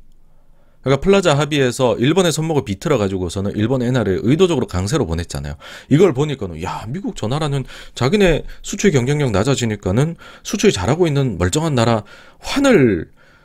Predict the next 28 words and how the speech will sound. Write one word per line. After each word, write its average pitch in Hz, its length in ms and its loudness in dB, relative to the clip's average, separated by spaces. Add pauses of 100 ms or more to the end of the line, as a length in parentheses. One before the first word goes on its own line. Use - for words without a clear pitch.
(120)
어? 147 300 -4 (140)
절상을 151 440 2
시켜갖고서 110 600 -2
자기네 104 280 0
수출 - 360 0
경기 87 260 0
부양하려고 82 480 -2
하네? 113 280 -4 (540)
야, - 300 -4
달러가 170 480 -2
진짜 143 180 -4
힘이 190 220 -2
세긴 175 240 -2
세구나." 143 500 2 (560)
근데 170 140 4
우리 131 160 4
이제 131 180 2
더 104 180 -4
근본적인 190 480 0
걸 101 100 -2
좀 113 120 -8
더 117 80 -6
봐야 - 220 -8
된다고 92 260 -8
저는 82 140 -10
생각을 98 320 -10
해요. 78 160 -12 (600)
기본적으로요, 127 960 0